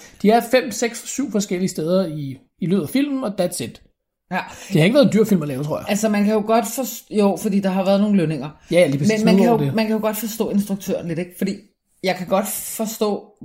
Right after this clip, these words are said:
Speaker 2: hvor han har ville hen i forhold til,
Speaker 1: Ja.
Speaker 2: hvis det var en mafiafilm.
Speaker 1: Ja,
Speaker 2: Det
Speaker 1: helt
Speaker 2: forstår jeg
Speaker 1: sikkert.
Speaker 2: nemlig godt. Men man kan også godt se, at der er nogen, der har valgt at, at,
Speaker 1: Og det
Speaker 2: at
Speaker 1: skal være
Speaker 2: tjene
Speaker 1: noget
Speaker 2: penge
Speaker 1: andet.
Speaker 2: på det her forhold, der var, du ved, med de her benefer.
Speaker 1: Ja.
Speaker 2: Som
Speaker 1: Helt
Speaker 2: vi,
Speaker 1: enig.
Speaker 2: som vi alle sammen kaldte dem dengang.
Speaker 1: Ja.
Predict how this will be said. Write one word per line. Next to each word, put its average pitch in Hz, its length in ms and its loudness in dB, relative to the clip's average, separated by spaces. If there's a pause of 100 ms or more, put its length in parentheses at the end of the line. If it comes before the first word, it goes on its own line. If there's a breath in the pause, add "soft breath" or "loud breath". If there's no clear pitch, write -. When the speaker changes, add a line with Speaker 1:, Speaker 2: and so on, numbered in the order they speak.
Speaker 2:
hvor 170 200 2
han 180 220 -4
har 185 220 -2
ville 175 160 -4
hen 170 160 -4 (160)
i 180 100 -8
forhold 180 260 0
til, 175 220 -4
Speaker 1:
Ja. 147 180 4
Speaker 2:
hvis 175 200 -4
det 185 140 -2
var 170 160 -2
en 190 60 -2
mafiafilm. 143 640 -6
Speaker 1:
Ja, 131 140 2 (280 loud breath)
Speaker 2:
Det 202 80 2
Speaker 1:
helt 247 140 4
Speaker 2:
forstår 220 140 4
jeg 202 60 4
Speaker 1:
sikkert. - 20 0
Speaker 2:
nemlig 208 180 2
godt. - 460 -4
Men 190 120 -2
man 165 100 -2
kan 175 140 -2
også 214 220 0
godt 196 220 -2
se, - 180 -6
at - 100 -8
der 156 80 -4
er 139 40 -6 (100)
nogen, 202 440 2
der 233 60 -4
har 147 200 -10
valgt 135 240 -4 (120)
at, 180 60 2
at, 151 720 0
Speaker 1:
Og 156 60 2
det 147 80 0
Speaker 2:
at 156 60 2
Speaker 1:
skal - 140 0
være 170 100 6
Speaker 2:
tjene 165 100 2
Speaker 1:
noget 151 120 -2
Speaker 2:
penge 202 240 2
Speaker 1:
andet. 269 160 2
Speaker 2:
på 233 80 0
det 196 220 0
her 190 240 -2
forhold, 175 480 -2
der 170 120 -2
var, 147 340 -4 (180)
du 160 60 -8
ved, 156 100 -4
med 147 120 -8
de 160 60 -4
her 151 180 -2
benefer. 147 320 0 (120)
Speaker 1:
Ja. 165 100 2 (840 loud breath)
Speaker 2:
Som 196 140 2
Speaker 1:
Helt 247 120 4
Speaker 2:
vi, 180 40 4
Speaker 1:
enig. 147 140 0
Speaker 2:
som 175 120 -2
vi 170 40 0
alle 196 200 6
sammen 180 200 0
kaldte 170 220 -2
dem 143 80 -4
dengang. 139 340 -2 (300 loud breath)
Speaker 1:
Ja. 120 100 -4